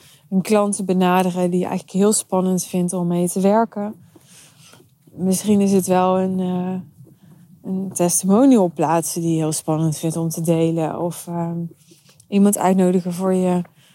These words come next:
podcast waar je tegenop kijkt. Het kan van alles zijn. Maar het helpt gewoon als je je bewust bent van het feit dat je een human being bent met fantastische kwaliteiten. En, eh,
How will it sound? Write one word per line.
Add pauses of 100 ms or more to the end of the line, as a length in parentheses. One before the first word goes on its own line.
(500)
podcast
waar
je (200)
tegenop
kijkt. (1400)
Het
kan
van
alles
zijn. (1040)
Maar
het
helpt
gewoon
als
je
je (300)
bewust
bent
van
het
feit
dat
je (760)
een
human
being
bent
met
fantastische
kwaliteiten.
En,
eh,